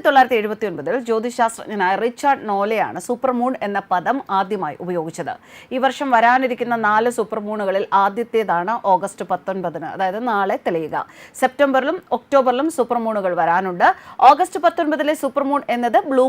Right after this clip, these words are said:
മൂൺ കൂടിയാണ്. ബ്ലൂ മൂണിന് നീലനിറവുമായി ബന്ധമില്ല. നാല് ഫുൾ മൂണുകളുള്ള ഒരു സീസണിലെ മൂന്നാമത്തെ ഫുൾ മൂണിനെയാണ്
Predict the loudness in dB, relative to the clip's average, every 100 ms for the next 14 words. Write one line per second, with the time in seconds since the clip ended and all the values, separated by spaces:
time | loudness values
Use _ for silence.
0 | 2 -4 -6 -2 -2 -2 -2 0 0 -2
1 | -4 0 0 2 0 2 4 4 4 2
2 | -2 -2 -6 -4 -4 -4 -10 -14 2 4
3 | 8 6 4 2 0 2 2 2 4 4
4 | 6 6 6 4 2 -2 -4 -4 0 -2
5 | 0 -2 -2 0 2 2 2 -2 0 -2
6 | -2 -6 -4 -2 2 2